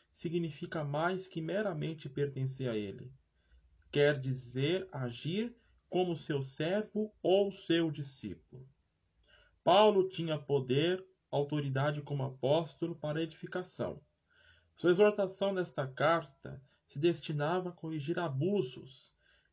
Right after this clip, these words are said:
e não promover a destruição da congregação. Paulo reforça sua autoridade final de sua carta.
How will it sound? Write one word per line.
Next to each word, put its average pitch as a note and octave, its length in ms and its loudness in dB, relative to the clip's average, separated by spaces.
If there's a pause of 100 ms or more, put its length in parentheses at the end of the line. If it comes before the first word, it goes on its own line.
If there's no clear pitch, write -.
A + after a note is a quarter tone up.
(200)
e E3 200 0
não G3+ 360 2
promover F#3 680 0
a F#3 60 0
destruição E3 720 -4
da E3+ 100 -2
congregação. C#3 880 -4 (720)
Paulo F#3 320 6
reforça D#3 720 0
sua D3 160 -2
autoridade C#3 720 -2
final C3+ 800 -2 (1400)
de C3+ 220 0
sua C#3+ 280 -2
carta. - 520 -12